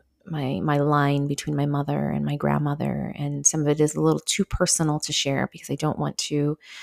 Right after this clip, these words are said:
um, uh, share too much of, you know, my mom's, uh, personal history within her family. But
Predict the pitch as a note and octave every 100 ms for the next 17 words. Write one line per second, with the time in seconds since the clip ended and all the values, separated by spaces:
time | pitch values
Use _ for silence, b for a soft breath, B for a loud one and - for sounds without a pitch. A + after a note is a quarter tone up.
0 | B B B B - D#3+ D3+ D3 D3 D3+
1 | - _ _ _ _ _ _ _ _ _
2 | _ _ _ - - F3 D#3 - - -
3 | - - - - E3+ D#3+ - E3+ D3+ D3+
4 | D3 D3 - - D3+ D3 D3+ C#3+ D3 D3
5 | - - - _ D#3 - D#3+ - D3+ C#3
6 | - - D3 D3 D3+ C#3+ D#3+ E3 D#3+ D3
7 | C#3+ C#3+ C#3+ D3 C#3